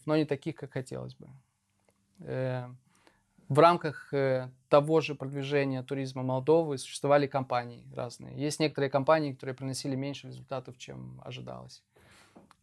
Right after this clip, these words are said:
Есть, э, бренды, для которых мы работали, эм,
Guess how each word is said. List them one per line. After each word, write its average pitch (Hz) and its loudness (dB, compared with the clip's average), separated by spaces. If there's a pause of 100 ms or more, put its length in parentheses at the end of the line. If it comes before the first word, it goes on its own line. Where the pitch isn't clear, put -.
Есть, 170 8
э, 143 6 (300)
бренды, 165 6
для 147 2
которых 143 -2
мы 143 6
работали, 139 4 (140)
эм, 127 -8